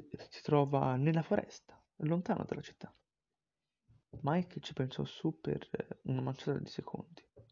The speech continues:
e poi chiese di nuovo, con la mia consulenza: "E se vogliamo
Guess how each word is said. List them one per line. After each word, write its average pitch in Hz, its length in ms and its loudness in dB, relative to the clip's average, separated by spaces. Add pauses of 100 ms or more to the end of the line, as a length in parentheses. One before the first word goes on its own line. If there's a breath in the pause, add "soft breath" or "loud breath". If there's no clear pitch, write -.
(460)
e 180 80 -8
poi 190 400 2 (100)
chiese - 280 -6
di 156 120 2
nuovo, - 460 -4 (460)
con - 160 -6
la - 40 -2
mia - 400 -4 (400)
consulenza: - 580 -8 (840)
"E - 100 -8
se - 180 0
vogliamo 175 460 4